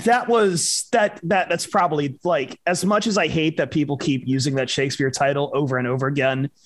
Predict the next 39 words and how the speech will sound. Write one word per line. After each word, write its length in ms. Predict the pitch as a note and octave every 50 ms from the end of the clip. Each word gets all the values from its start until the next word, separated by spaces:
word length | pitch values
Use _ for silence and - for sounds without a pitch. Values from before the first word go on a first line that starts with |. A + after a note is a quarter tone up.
| _ _ _ _ _ _ _
there's 220 | - - G3+ - F#3
no 100 | A3+ A3+
other 160 | G#3+ F#3 F3
way 140 | E3 E3 D#3
to 80 | C#3+
describe 440 | C#3 C3+ - - E3 E3 D3+ D3 B2+ C3
what 420 | B2+ B2 C3 C#3+ D#3 D#3 - C#3
we 100 | D#3 D#3
saw 480 | C#3 - - - D#3+ D3+ D3 C#3+ C#3+ C#3+ - -
in 280 | E3 E3+ E3 E3 E3+
that, 320 | E3 D#3 D3+ D3+ D3 - - _ _ _ - _ _ _ _ _ _ _ _ -
in 300 | F#3 G3 G3+ G3+ G3+ F#3
that 320 | F#3 F3 F3 E3+ - - -
overtime 680 | E3+ F3+ F3 D3+ E3+ D#3 - E3+ E3+ D#3 D3 D3 D3 -
as 160 | D3+ E3 C3
both 300 | A#2+ A2+ F#3 F#3 E3+ -
Mason 400 | D#3 D#3+ F#3+ G#3+ G#3 - G#3 G3
Rudolph 440 | F#3 G3 G3+ F#3+ F3 D#3+ D#3 D#3 - _ _ -
and 260 | E3+ F#3+ G3 G3 F#3
Jared 320 | D3+ D#3 F#3 F3+ F3+ D#3+
Goff 280 | C#3+ E3+ E3 D#3 D3 -
had 180 | - D#3+ F3 D#3+
to 60 | E3
start 340 | - - E3+ D3+ B2+ - -
throwing 420 | - E3+ E3 E3+ F3+ F#3 F#3 F3
the 80 | E3 D3+
ball, 540 | C3+ D3+ D3 C3+ A2+ G2+ E2+ E2+ - - _ _ _ _ _ _ _ _ - - - - -
which 260 | E3+ G3+ G3 G3 -
meant 240 | A3+ A#3 A#3+ A3+ A3+
that 380 | A3 G#3 F#3+ F3+ F3+ F3 - D#3+
it 160 | F#3 G3 F#3+
put 200 | - A3 F#3+ -
them 180 | F#3+ F3+ E3+ D3+
both 340 | C3+ F#3+ F#3 F#3 F3 D#3 F#3
in 120 | - E3+
the 80 | E3+ E3
worst 400 | D3 D3 E3+ F#3 F3 - - -
positions 500 | E3 C#3 D3+ D3+ - - C#3+ C3 B2+ D3+
possible. 680 | - - - C#3 C3 A#2+ - - - - F2 - _